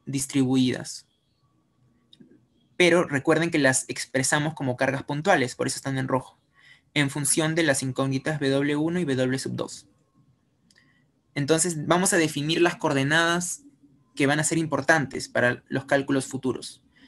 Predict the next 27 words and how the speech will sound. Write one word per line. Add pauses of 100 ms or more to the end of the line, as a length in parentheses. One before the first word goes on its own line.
(560)
Y
acá
teníamos
el
punto
G,
que
también
es
el
centroide
de
la
placa,
¿verdad? (1040)
Como
este
es
un
triángulo
rectángulo, (640)
entonces (800)
esto
va
a
ser (120)
uno